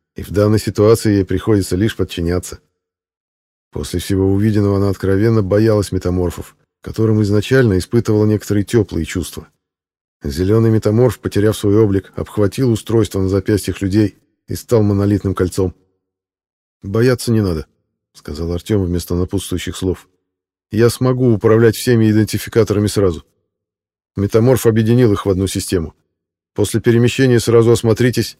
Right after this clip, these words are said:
я не знаю, где мы окажемся и на каком уровне. Корабль может находиться где угодно». «Стойте, я вещи забыл», — дёрнулся Глеб, пытаясь вырваться из круга. «Они тебе не понадобятся», — ответил Артём. Все люди ощутили уже знакомые чувства.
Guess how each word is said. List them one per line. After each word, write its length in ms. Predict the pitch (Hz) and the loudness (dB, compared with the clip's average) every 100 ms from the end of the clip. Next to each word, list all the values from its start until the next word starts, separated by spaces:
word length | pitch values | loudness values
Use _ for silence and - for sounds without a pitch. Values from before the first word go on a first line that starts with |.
| _ _ - | _ _ -2
я 140 | 113 | 0
не 100 | 123 | 2
знаю, 300 | 120 120 104 | 4 4 4
где 120 | 98 | 2
мы 120 | 98 | 0
окажемся 440 | 95 95 87 87 95 | 0 0 0 -2 -2
и 20 | |
на 80 | 95 | 0
каком 280 | 98 104 101 | 0 0 2
уровне. 360 | 104 85 73 _ _ _ _ _ _ - | 2 0 -4 _ _ _ _ _ _ -4
Корабль 440 | 107 104 127 131 | 2 4 4 4
может 300 | 120 117 113 | 4 4 2
находиться 420 | 110 117 117 - | 0 2 0 0
где 200 | 92 104 | -2 2
угодно». 420 | 120 98 95 78 - _ _ _ _ _ _ _ _ _ _ _ - | 2 2 -2 -4 -10 _ _ _ _ _ _ _ _ _ _ _ -12
«Стойте, 380 | - 160 117 123 | 0 2 4 4
я 80 | |
вещи 240 | 156 156 123 | 6 4 2
забыл», — 300 | 117 92 - _ _ _ _ - | 0 0 -4 _ _ _ _ -14
дёрнулся 480 | - 82 87 - 90 | -10 -8 -8 -8 -4
Глеб, 320 | 98 107 - | 0 0 -2
пытаясь 360 | 92 92 92 | -4 -2 -2
вырваться 360 | 98 101 92 95 | -2 -2 -2 -4
из 80 | - | -4
круга. 300 | 101 87 80 _ _ _ _ _ | -4 -4 -8 _ _ _ _ _
«Они 220 | 117 131 123 | 0 2 2
тебе 200 | 120 113 | 2 2
не 100 | 104 | 2
понадобятся», — 640 | 107 98 85 78 - - _ _ _ _ _ - | 2 2 -2 -4 -10 -16 _ _ _ _ _ -16
ответил 300 | 85 - 76 | -14 -10 -10
Артём. 320 | - 80 65 _ _ _ _ _ _ _ _ _ _ | -8 -8 -10 _ _ _ _ _ _ _ _ _ _
Все 240 | - - 80 | -16 -10 -6
люди 260 | 87 95 | -4 -2
ощутили 460 | 92 - 92 104 98 | -4 -4 -6 -2 -2
уже 160 | 90 90 | -2 -2
знакомые 460 | 90 92 95 90 | -2 -2 -2 -2
чувства. 420 | - 104 - 98 | -2 -6 -6 -12